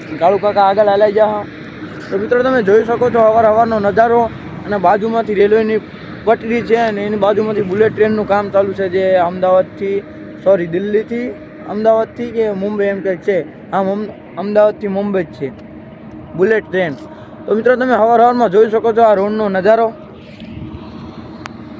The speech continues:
એક, બે, ત્રણ, ચાર, પાંચ, પાંચ લાઈનો છે મિત્રો, પણ આ તો આમ સર્વિસ આમથી આપી દીધી છે એક. આ છે આપણે ગાડીનો લુક મિત્રો બહારનો. તો આપણે ઘડીક વાટ જોઈ આવે એટલે પછી જઈ.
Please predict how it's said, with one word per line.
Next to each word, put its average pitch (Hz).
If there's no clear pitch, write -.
એક, 196
બે, 208
ત્રણ, 208
ચાર, 196
પાંચ, 196
પાંચ 202
લાઈનો 220
છે 247
મિત્રો, 214
પણ 185
આ 190
તો 196
આમ 202
સર્વિસ 190
આમથી 196
આપી 190
દીધી 170
છે 175
એક. 185
આ 165
છે 165
આપણે 170
ગાડીનો 175
લુક 160
મિત્રો 165
બહારનો. 160
તો 147
આપણે 151
ઘડીક 151
વાટ 147
જોઈ 156
આવે 139
એટલે 127
પછી 123
જઈ. 139